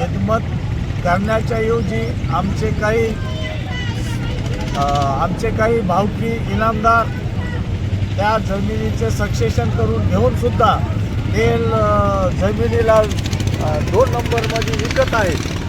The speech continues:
त्या विकून त्यांनी आम-, अमाट पैसा, कमीत कमी दहा हजार कोटी रुपये त्यांनी गोळा केलेला आहे.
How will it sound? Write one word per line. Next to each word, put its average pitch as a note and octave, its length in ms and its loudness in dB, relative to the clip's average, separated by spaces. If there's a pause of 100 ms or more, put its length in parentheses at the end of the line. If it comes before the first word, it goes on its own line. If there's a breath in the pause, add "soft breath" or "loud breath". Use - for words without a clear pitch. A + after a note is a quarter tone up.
(120)
त्या G#3+ 200 2
विकून G#3+ 500 -2
त्यांनी A3 240 -4
आम-, G3+ 440 -4
अमाट A3+ 260 0 (140)
पैसा, A3 340 0
कमीत G3+ 360 -4
कमी - 460 -4 (360)
दहा G#3+ 240 0
हजार G#3 380 2
कोटी A3 380 -2
रुपये G#3 300 -2
त्यांनी G3+ 380 -2
गोळा G#3 180 4
केलेला G3 420 0
आहे. - 480 -2